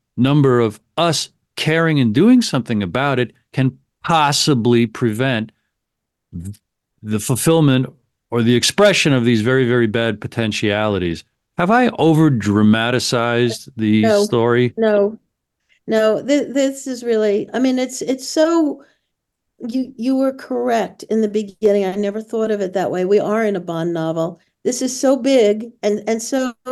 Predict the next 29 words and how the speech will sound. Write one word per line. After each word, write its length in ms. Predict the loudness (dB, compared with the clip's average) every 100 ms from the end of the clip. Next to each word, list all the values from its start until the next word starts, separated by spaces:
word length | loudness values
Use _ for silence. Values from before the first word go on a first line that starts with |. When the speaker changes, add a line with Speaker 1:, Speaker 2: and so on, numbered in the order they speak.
| -6 -8 _ _ _ _ 0
Speaker 2:
inconceivable 1300 | 2 2 0 -4 -2 2 4 4 2 2 2 -2 -12 _ _ _
that 180 | -2 0
nobody 380 | 2 2 2 0
would 180 | -2 -4
believe 360 | -4 -4 -4
it, 220 | -4 -6 -10 _
you 100 | -4
know, 100 | -2
which 160 | 0 -2
is 80 | -4
why 200 | 0 0
I 40 |
try 300 | 0 0 0
to, 420 | 2 0 -2 -4 -8
you 140 | -6
know, 360 | -2 -2 -4 -10 _ _ _ _ _ _ _ -6
toot 240 | -2 0
my 140 | -2 -2
Speaker 1:
Yeah. 140 | 0
Speaker 2:
horn 240 | 0 0
a 60 | 0
little 260 | 0 0 -2
bit, 340 | -6 -10 -10
saying, 380 | -8 -4 -4 -8 _ -20 _ _ _ -10
"I'm 180 | -6 -2
not 260 | 0 0
an 160 | 2 0
alarmist. 920 | 0 0 -2 0 0 -2 -4 -10 -14 -10
I'm, 480 | -2 0 -2 -4